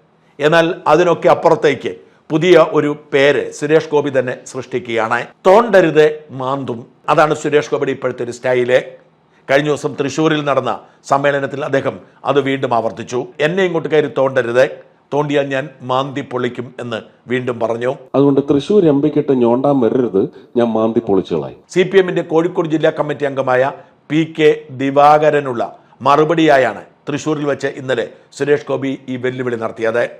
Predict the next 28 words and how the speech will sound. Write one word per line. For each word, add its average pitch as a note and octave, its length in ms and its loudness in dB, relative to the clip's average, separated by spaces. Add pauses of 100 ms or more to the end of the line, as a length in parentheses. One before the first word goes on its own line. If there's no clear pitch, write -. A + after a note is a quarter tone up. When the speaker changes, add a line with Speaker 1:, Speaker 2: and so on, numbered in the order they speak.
(120)
Speaker 1:
ഈ D3+ 100 6
വെല്ലുവിളി D#3 400 4
പുറത്തു D3 300 -4
വന്നതോടെ C#3 460 -2 (140)
ദിവാകരൻ C#3+ 640 4 (280)
ആനന്ദ D3 460 0
തുന്തിലനായി. B2+ 760 -4 (120)
സി F#3 160 -2
പി G3 140 0
എം F#3 100 2
പോലും F3 200 2
രാഷ്ട്രീയ D3+ 340 2
പാർട്ടിയുടെ D3 640 0
ജില്ലാ D3 300 2
കമ്മിറ്റി D#3 340 -2
അംഗമെന്ന് C#3+ 340 -4
പറയുന്നത് C3 460 -2 (420)
ആ D#3+ 120 6
ജില്ലയിൽ E3 420 2
മാത്രം C#3+ 500 -2 (120)
അറിയപ്പെടുന്ന C#3 800 -2
ഒരു B2+ 100 -8
പദവിയാണ്. A#2+ 600 -2 (460)
ആ C#3 100 4
ജില്ലയിലുള്ള D3 720 0
മറ്റു C3+ 320 -6
പാർട്ടിക്കാർക്ക് D3+ 640 -2
പോലും C3+ 400 -2